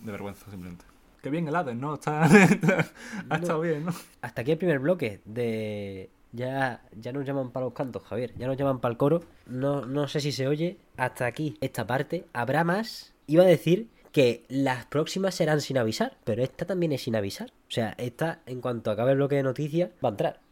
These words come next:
Speaker 1: Sí.
Speaker 2: O sea que, como es una de las pocas cosas, nuestra entrada de esta manera, que no se puede spoilear por el título del vídeo, porque en el título va a poner Hades y punto, pues espero que sigáis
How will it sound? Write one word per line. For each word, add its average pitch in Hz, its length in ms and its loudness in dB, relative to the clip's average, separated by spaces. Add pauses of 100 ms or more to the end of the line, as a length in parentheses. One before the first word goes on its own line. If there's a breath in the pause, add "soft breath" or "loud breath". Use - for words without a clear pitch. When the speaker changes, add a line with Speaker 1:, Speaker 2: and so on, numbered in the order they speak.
(180)
Speaker 1:
Sí. - 120 -12
Speaker 2:
O - 580 -20
sea 117 200 0
que, 104 200 -4 (100)
como 139 220 4
es 143 100 -6
una 190 160 6
de 170 140 8
las 160 100 2
pocas 156 240 2
cosas, 139 400 4
nuestra 101 380 -2
entrada 113 340 2
de 139 80 2
esta 139 160 -2
manera, 131 360 0 (180)
que 123 120 -2
no 123 80 -2
se 139 140 -4
puede 151 280 4
spoilear 135 420 2
por 95 140 -2
el 92 100 -4
título 117 320 0
del 113 160 2
vídeo, 135 300 -2 (120)
porque 101 240 -4
en 95 80 -2
el 92 80 -4
título 110 240 -2
va 107 60 4
a 101 40 0
poner 107 340 -2
Hades 101 380 -6 (200)
y 107 100 -10
punto, 127 340 -4 (180)
pues 101 760 0
espero 131 420 -2 (160)
que 110 160 0
sigáis 117 640 0